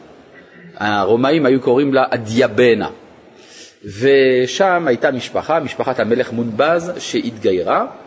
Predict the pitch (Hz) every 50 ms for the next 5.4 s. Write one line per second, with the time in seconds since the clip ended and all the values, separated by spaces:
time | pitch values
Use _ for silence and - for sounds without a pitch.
0 | - 160 - - - - - - - - - 110 123 160 185 175 156 151 165 170
1 | 151 147 131 151 165 147 151 147 165 160 - 190 202 254 277 196 190 202 226 262
2 | 269 254 - - - - - - - - - - _ - - - - 107 135 170
3 | 185 185 185 180 180 180 180 175 175 170 165 165 165 160 160 156 156 156 151 151
4 | 147 147 143 147 156 - 160 180 - - 226 160 120 117 120 117 104 - 98 98
5 | 123 147 143 127 117 107 -